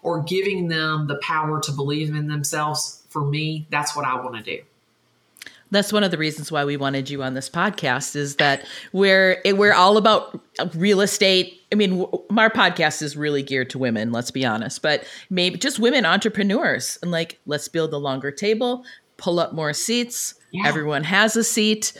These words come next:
Speaker 2: We don't want anyone to be that last person that didn't get picked for dodgeball. Like,
Speaker 1: Right.
Speaker 2: yeah, that's what this, our whole mission is all about. And it's so interesting, the people that are listening to our podcast,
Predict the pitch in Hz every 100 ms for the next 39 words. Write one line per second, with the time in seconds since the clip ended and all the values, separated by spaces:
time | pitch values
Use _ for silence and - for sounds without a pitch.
0 | - - 147 156 165 160 175 175 175 165
1 | 180 170 151 170 240 - 190 185 175 175
2 | 175 180 180 - 185 - 160 190 247 220
3 | 233 226 226 220 - - - - 170 156
4 | - - - - 202 196 156 180 190 -
5 | 180 190 180 - - 190 185 190 185 180
6 | 180 170 165 160 160 165 147 - - 151
7 | 147 156 156 180 170 190 220 214 180 170
8 | 170 180 185 180 180 185 - 190 185 170
9 | 175 196 208 208 196 -